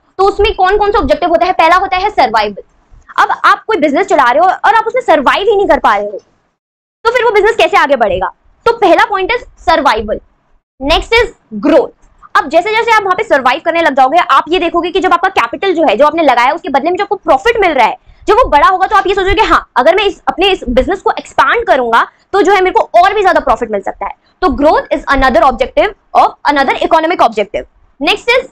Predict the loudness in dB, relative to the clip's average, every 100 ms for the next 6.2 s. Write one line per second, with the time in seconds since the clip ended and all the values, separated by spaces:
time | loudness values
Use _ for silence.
0 | _ _ -2 -2 -2 -10 -12 _ _ _
1 | -4 -4 0 0 2 -2 -2 _ _ -4
2 | -4 -2 -2 0 0 0 0 0 0 0
3 | 0 0 0 2 0 0 _ -4 -4 2
4 | 0 0 0 2 2 2 2 2 2 2
5 | 2 2 0 _ -2 -2 0 -4 0 -2
6 | -2